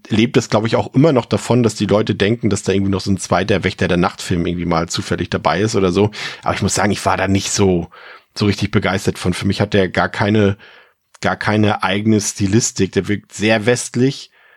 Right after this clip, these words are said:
und auch sehr wenig eigenständig. Auch hier wieder komplett Matrix-Elemente drin. Die sind in jeder Por-, aus jeder Pore spritzen die irgendwie raus. Wieder Ledermäntel,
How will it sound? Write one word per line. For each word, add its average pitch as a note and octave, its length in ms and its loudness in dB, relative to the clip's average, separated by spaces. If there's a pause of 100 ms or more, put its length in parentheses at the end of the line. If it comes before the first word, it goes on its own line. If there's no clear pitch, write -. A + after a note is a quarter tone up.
(200)
und A2 240 -2
auch G2+ 140 -4
sehr G#2+ 300 0
wenig A#2 280 2
eigenständig. B2 720 0
Auch - 140 -4
hier A#2+ 200 0
wieder A#2+ 240 2
komplett A2+ 480 -2
Matrix-Elemente A#2 1160 0
drin. A#2 320 0
Die A2 80 -8
sind G#2+ 220 -4
in G#2+ 100 -2
jeder A2+ 360 2
Por-, - 420 0
aus B2 160 -4
jeder A#2+ 180 2
Pore A#2 320 0
spritzen - 400 -4
die A#2+ 120 2
irgendwie G#2 160 0
raus. A2+ 340 2
Wieder G#2 160 2
Ledermäntel, A2 760 2